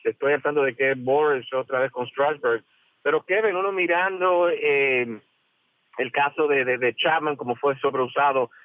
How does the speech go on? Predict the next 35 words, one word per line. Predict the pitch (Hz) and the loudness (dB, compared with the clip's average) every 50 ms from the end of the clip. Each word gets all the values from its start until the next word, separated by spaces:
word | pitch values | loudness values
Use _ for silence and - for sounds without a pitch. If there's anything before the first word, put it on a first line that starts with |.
| _ _ | _ _
el | - 110 117 123 | -2 -2 0 0
año | 127 135 135 135 | 0 0 0 0
pasado | 123 127 - - 131 139 139 | -2 -2 -2 0 0 0 2
por | 120 127 120 | 2 0 0
los | 113 | 0
Cachorros | - 117 113 - 135 139 135 135 131 120 117 | 0 -2 0 2 2 2 4 2 2 2 0
de | - 117 127 135 | 0 0 0 0
Chicago, | 135 - - - 131 147 143 131 | -2 -4 -2 0 0 0 2 0
él | 120 | -2
mismo | 123 131 131 127 | -2 -2 -2 0
lo | 120 120 113 | 0 0 0
dijo | 127 143 139 139 123 120 - _ - - _ - | 0 0 2 0 0 0 -2 _ -20 -20 _ -4
antes | - 120 131 135 139 127 120 117 123 | -2 -2 -2 0 2 0 0 0 0
de, | - 120 113 113 | 2 2 2 4
de | 110 120 | 2 2
firmar | 113 120 113 120 131 131 | 0 -2 -2 -2 -2 0
con | - 120 117 | 0 0 0
el | 120 | 0
equipo | 113 127 120 - 120 | -2 -6 -6 -2 0
de | 120 | 0
los | 117 110 | 0 0
Yankees. | 120 127 135 143 139 135 127 120 - _ _ - _ _ - | 0 0 0 -2 -2 -4 -6 -6 -6 _ _ -20 _ _ -2
Eh, | 123 127 131 131 | 0 0 0 2
vemos | 135 135 151 151 147 | 2 2 2 2 0
también | - 147 127 123 120 127 131 135 143 143 139 131 | 0 -2 -2 -2 -4 -4 -2 0 0 0 2 0
a | 123 | 0
lo | 123 123 113 | 0 0 0
que | 127 113 | -2 -2
pasó | 117 117 - - 135 | -2 -2 0 0 -2
con | 127 135 123 120 | 0 0 -2 0
Matt | 127 131 139 - - | 2 0 0 0 0
Harvey, | 127 135 147 147 135 135 143 139 139 131 127 _ - - _ - | 2 2 2 2 2 0 0 0 0 -2 -6 _ -20 -20 _ -8
eh, | - 113 117 117 113 113 - | -2 0 2 2 2 0 0
que, | - 117 113 110 110 107 104 107 104 101 101 95 _ - | 0 2 4 4 4 4 4 2 2 0 -2 -6 _ -2
bueno, | - 139 139 127 117 101 98 | 0 0 0 0 -2 -4 -6